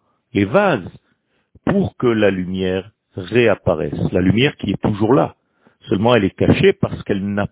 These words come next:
pas de place pour s'y déposer, pour s'y révéler.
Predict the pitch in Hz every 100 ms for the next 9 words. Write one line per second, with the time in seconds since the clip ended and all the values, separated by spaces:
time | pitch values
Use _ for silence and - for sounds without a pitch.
0 | _ - 226 - _ _ _ _ - 87
1 | 87 110 110 _ _ _ _ _ _ -
2 | - _ _ 170 247 202 - - - -
3 | - 107 - - - 92 101 101 90 90
4 | 110 - 104 - 110 95 80 80 71